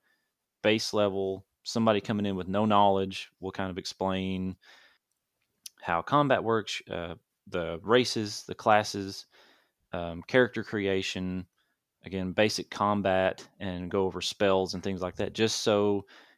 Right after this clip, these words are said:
coming into it, you'll have a round understanding of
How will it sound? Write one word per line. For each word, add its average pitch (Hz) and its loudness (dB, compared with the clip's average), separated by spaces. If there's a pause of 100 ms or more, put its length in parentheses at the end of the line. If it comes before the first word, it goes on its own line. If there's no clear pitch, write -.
(100)
coming 127 6
into 113 2
it, 101 0
you'll 101 -4
have 90 0
a 95 -6
round 113 4
understanding 101 -2
of 87 -6